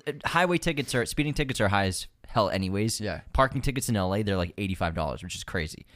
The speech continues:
Speaker 2: They're
Speaker 1: It's like
Speaker 2: seventy,
Speaker 1: another tax.
Speaker 2: seventy-three dollars.
Speaker 1: It's literally
Speaker 2: Yeah.
Speaker 1: another tax on the lower middle class, because the lower middle class, the people who mo-, drive mostly and park mostly, and, like, they just keep taxing it. It's like an, have you ever thought about it like that? It's like a second tax,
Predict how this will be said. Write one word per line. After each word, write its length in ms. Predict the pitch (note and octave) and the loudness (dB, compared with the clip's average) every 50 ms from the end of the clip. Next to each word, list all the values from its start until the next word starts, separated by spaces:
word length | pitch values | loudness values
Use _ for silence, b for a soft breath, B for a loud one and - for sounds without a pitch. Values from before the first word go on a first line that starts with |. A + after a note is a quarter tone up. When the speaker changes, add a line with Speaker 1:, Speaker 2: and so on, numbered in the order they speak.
| b | b
Speaker 2:
They're 80 | - D3+ | 2 4
Speaker 1:
It's 180 | C#3+ - - C#3 | 4 4 4 4
like 120 | C#3+ C3+ | 4 6
Speaker 2:
seventy, 180 | D3+ D3 D#3 C3 | 8 8 8 8
Speaker 1:
another 140 | C3 B2+ A#2+ | 8 6 6
tax. 200 | - - B2+ A2+ | 6 6 8 10
Speaker 2:
seventy-three 400 | B2 C#3 C3+ C3+ B2+ - A#2+ B2 | 10 8 8 6 4 4 4 4
dollars. 260 | A2+ G#2 G2+ G2 F#2 | 6 8 8 8 6
Speaker 1:
It's 140 | A2 - - | 4 4 4
literally 320 | D#3+ F#3+ G3 F#3+ G3 G3 G3 | 4 6 8 10 10 10 10
Speaker 2:
Yeah. 60 | F#3 | 10
Speaker 1:
another 300 | D#3+ D3 C#3 C3+ C#3 C#3 | 8 8 8 8 8 6
tax 400 | - - B2+ A#2 B2 B2 - - | 6 6 6 6 6 4 2 0
on 80 | A#2+ | 0
the 60 | A2 G#2+ | 2 2
lower 240 | G#2+ G#2+ G#2+ G#2 G2+ | 4 4 6 6 4
middle 200 | G2 G2+ F#2+ F#2 | 4 2 0 0
class, 320 | - - G#2+ F#2 E2+ E2 | 0 0 0 2 2 0
because 340 | - - E2+ - G2 F#2 - | -2 -4 -4 -2 -2 -2 -2
the 120 | - - | -2 0
lower 140 | G#2+ A2 G#2+ | 2 2 4
middle 180 | G2 G2 G2 F#2 | 4 2 2 0
class, 280 | - - G2+ F#2+ - - F#2+ F2 - - | 2 2 0 0 0 -2 -6 -8 -10 -14
the 80 | - - | -2 2
people 240 | - - A2 G#2+ G2 | 2 4 4 4 2
who 60 | G2+ | 2
mo-, 180 | G2+ G#2 G#2+ - | 2 2 0 0
drive 300 | - - B2 A#2+ B2 A#2 A2+ | 2 6 6 8 8 6 4
mostly 300 | G#2+ G2 F#2+ - - G2+ | 2 0 0 0 0 0
and 100 | F#2+ - | 0 2
park 240 | - B2 B2 A#2+ | 4 4 4 4
mostly, 320 | - A2 G2 G2 - - G#2 | 2 0 0 0 0 -2 -2
and, 80 | F#2+ F#2 | 0 0
like, 160 | F#2 F#2 F2 | 0 0 -2
they 120 | - G2 | -2 -4
just 200 | F#2 G#2 G2+ - B B B B B - | -2 -2 -2 -4 B B B B B 0
keep 180 | - D3+ C#3 - | 0 0 2 4
taxing 400 | - C#3+ C3 C3 - - C#3 C3+ | 4 4 4 4 2 0 0 0
it. 100 | C3+ - | 0 0
It's 140 | D#3+ D3+ - | 2 4 4
like 120 | A3 F#3 | 6 6
an, 200 | F#3 E3+ D#3+ D#3 - - | 6 6 6 4 4 4
have 140 | D#3 D3+ D3 | 4 4 6
you 80 | F3+ F3+ | 8 6
ever 140 | F3+ F#3 | 6 6
thought 200 | F3 - D#3 C#3+ | 6 8 8 8
about 160 | C#3+ D3+ D#3+ D#3 | 8 8 6 6
it 40 | |
like 160 | C#3 D#3+ D#3 - | 6 4 2 4
that? 160 | E3+ E3+ D#3 | 4 4 4
It's 100 | A#2+ - | 2 0
like 100 | B2+ G#2 | 0 0
a 60 | A2 | 0
second 400 | - - - C3 A2 - B2+ A2 - | 0 2 4 2 2 2 0 -2 -2
tax, 460 | - G#2 G2 G#2+ A#2+ - - - - | 0 0 0 0 0 -2 -6 -8 -10